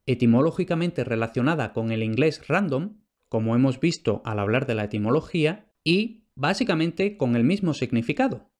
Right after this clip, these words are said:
Por tanto, yo al menos doy por buena mi propia afirmación.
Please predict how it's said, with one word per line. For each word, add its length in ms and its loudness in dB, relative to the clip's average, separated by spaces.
Por 140 -6
tanto, 520 0
yo 260 4
al 100 2
menos 500 0
doy 220 2
por 180 4
buena 460 0
mi 140 2
propia 500 0
afirmación. 800 -6